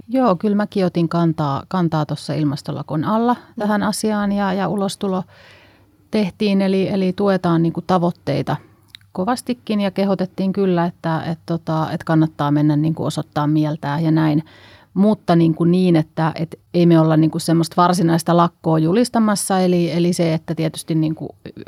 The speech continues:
Speaker 1: työnantajan kanssa sopien tai muuten, niinku, jos on vaikka vapaapäiviä tai muuta, niin näin, koska meille sitten taas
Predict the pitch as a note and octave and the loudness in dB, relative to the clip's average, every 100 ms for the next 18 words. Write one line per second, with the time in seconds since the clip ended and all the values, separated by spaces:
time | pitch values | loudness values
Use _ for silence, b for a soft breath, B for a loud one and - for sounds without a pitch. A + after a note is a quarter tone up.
0 | - b b b F3 F3+ F#3 G#3+ G3+ G#3 | -20 b b b 4 4 4 4 4 2
1 | G#3 G#3 G#3 F#3+ G#3 F#3+ F#3+ G3 F#3+ G3+ | 2 2 2 4 4 6 6 4 4 4
2 | G#3 G3+ F#3+ F#3 F3+ F3 F3+ - - - | 4 2 2 2 2 0 -2 -2 -6 -10
3 | - - F3+ F3 F3+ E3+ E3+ F3+ F3 F3+ | -14 -4 -4 -2 -2 0 0 2 2 4
4 | E3+ D#3+ E3+ E3 D#3+ D#3+ E3 E3+ E3+ E3 | 2 2 2 2 0 -2 -2 -2 -2 0
5 | E3 E3 E3+ E3 D#3 D#3 E3 E3 B B | 2 2 2 2 0 -4 -6 -8 B B
6 | B B B B F#3 F#3+ G3 - E3+ F3 | B B B B 2 4 4 2 0 -2
7 | - F3+ F3 F3 | 0 2 2 0